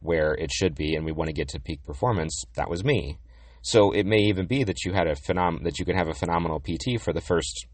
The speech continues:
six months, but then after six months, they're not very good anymore. And that's fine. That's not a problem. That just means get a new one. Um, I, I think those are the biggest pieces of recommendation I can make if we're, if we're talking surgical.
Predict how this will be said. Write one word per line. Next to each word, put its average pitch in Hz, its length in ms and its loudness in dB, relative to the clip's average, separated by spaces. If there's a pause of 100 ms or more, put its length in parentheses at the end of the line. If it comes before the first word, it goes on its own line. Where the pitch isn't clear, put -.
six - 300 -4
months, 95 420 2 (640)
but 98 100 0
then 92 140 6
after 87 320 2
six - 260 -6
months, 104 480 0
they're 90 140 -2
not 82 140 0
very 78 140 -2
good 113 200 8
anymore. 69 520 -6
And 107 80 -4
that's 127 140 0
fine. - 440 0 (120)
That's 101 220 0
not 117 140 4
a 98 40 4
problem. 87 540 -2 (340)
That 98 140 8
just 104 160 0
means 98 180 2
get 95 140 8
a 90 40 2
new 90 160 2
one. 65 360 -6 (600)
Um, 73 520 2 (1160)
I, 98 180 6
I 107 60 10
think 123 180 6
those 120 200 8
are 101 40 2
the 92 60 2
biggest 95 380 0
pieces 87 400 -6
of 82 100 -6
recommendation 78 680 -2
I 76 60 -4
can 76 160 -4
make 78 260 -2
if 85 120 -8
we're, 78 120 -2
if 80 180 -4
we're 80 80 -4
talking 78 340 -4
surgical. 71 600 -6